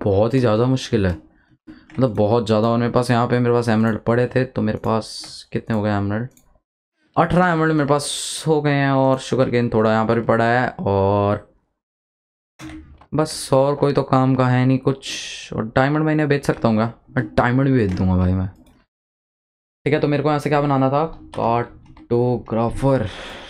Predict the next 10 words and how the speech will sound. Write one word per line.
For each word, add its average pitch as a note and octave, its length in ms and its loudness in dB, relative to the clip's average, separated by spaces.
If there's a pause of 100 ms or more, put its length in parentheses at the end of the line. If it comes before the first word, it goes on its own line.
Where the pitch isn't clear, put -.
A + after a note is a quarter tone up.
(120)
तो B2 60 0
कार्टोग्राफर C3 500 2
बनेगा B2+ 260 2
दो A#2+ 160 0
पेपर A#2+ 300 0
से, C3+ 240 2
एक A2 300 0
हिस्से। G#2+ 300 -6
तो B2+ 100 -4
भाई C#3+ 220 -4